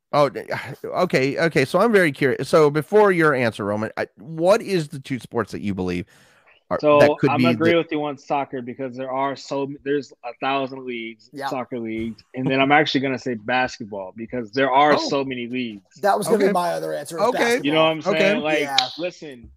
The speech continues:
Speaker 2: if I get a call from Shanghai to join the Shanghai Sharks for, like, ten mil, I'm, I'm there.
Speaker 1: <laughs>
Speaker 2: I'm over there.
Speaker 1: The Shanghai
Speaker 2: All right? I'm
Speaker 1: Sharks,
Speaker 2: just
Speaker 1: I love
Speaker 2: saying.
Speaker 1: it.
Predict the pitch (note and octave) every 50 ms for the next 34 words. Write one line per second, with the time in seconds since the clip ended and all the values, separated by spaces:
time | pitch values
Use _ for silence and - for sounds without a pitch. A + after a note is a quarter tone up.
0 | _ _ _ _ C3+ C3+ D3+ D#3+ E3 F3 E3+ E3 - F#3 E3+ E3+ E3 - D#3+ -
1 | - E3+ E3 E3 E3 D#3 E3+ E3+ E3+ E3 D#3+ D3 D#3+ D#3+ D#3 D3+ D3 - E3+ E3
2 | E3 D#3+ E3 D#3+ D#3 D3+ - F3 E3+ E3+ E3+ E3 - - D#3+ D3 D3+ D3 C#3 -
3 | - F3+ E3 D#3+ E3 E3+ F3 F3+ F3 E3 - - C3+ D3 - G5 - - - -
4 | - E3+ F3 D#3+ C#3 A#2+ - - - - - - G#3 F#3 - - - - D#3 E3+
5 | F3+ F3 E3 D3+ C#3+ B2+ - - F3+ - - - F#3 G#3+ A3 A#3 A#3+ A3 - F3+
6 | F3+ F#3+ F#3+ F3+ - - - F#3 F3 F3+ F3 E3+ F3+ F3+ E3 C#3+ C#3+ D3 D#3 E3
7 | E3 D#3 C#3+ B2 - -